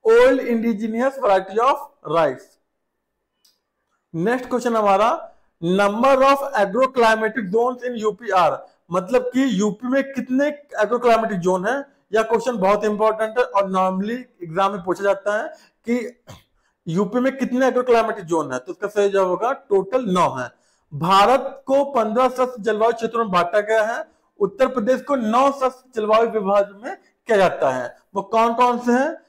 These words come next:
भावर एवं तराई क्षेत्र, पश्चिमी मैदानी क्षेत्र,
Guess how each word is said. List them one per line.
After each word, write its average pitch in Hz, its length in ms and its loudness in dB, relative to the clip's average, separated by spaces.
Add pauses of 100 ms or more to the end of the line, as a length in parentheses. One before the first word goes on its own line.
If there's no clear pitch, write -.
(180)
भावर 202 840 4
एवं 233 240 2
तराई 214 320 4
क्षेत्र, 247 400 0 (340)
पश्चिमी 202 340 0
मैदानी 208 420 2
क्षेत्र, 247 460 -2